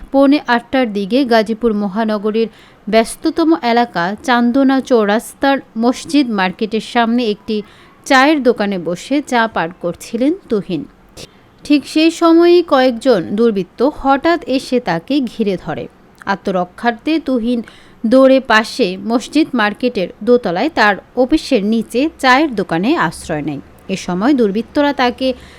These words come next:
ধারালো অস্ত্র দিয়ে উপর্যুপরি কোপাতে থাকে। এক পর্যায়ে প্রকাশ্যে গলা কেটে মৃত্যু নিশ্চিত করে তারা পালিয়ে যায়। ঘটনাস্থলেই তার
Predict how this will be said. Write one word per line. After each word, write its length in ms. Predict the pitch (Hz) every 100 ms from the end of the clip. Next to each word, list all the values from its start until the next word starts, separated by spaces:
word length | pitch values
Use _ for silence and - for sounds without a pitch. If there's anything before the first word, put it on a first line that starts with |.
| - 226
ধারালো 500 | 202 208 220 262 339
অস্ত্র 520 | 320 262 247 - 320
দিয়ে 300 | 285 233 185 196
উপর্যুপরি 800 | 262 254 339 302 339 320 302 226 262
কোপাতে 360 | - - 160 156
থাকে। 360 | - 165 - 151 - -
এক 180 | - 190 -
পর্যায়ে 400 | 220 208 240 254
প্রকাশ্যে 640 | 247 202 185 240 - - 196 - - - -
গলা 300 | 240 254 285
কেটে 380 | 320 339 339 339
মৃত্যু 400 | 254 277 - 285
নিশ্চিত 540 | 240 269 - - 294 -
করে 260 | 247 226 302
তারা 420 | 254 190 170 - -
পালিয়ে 320 | 202 185 165
যায়। 200 | - - - _ 202
ঘটনাস্থলেই 960 | 202 202 214 220 - - 254 247 330
তার 280 | 339 202 185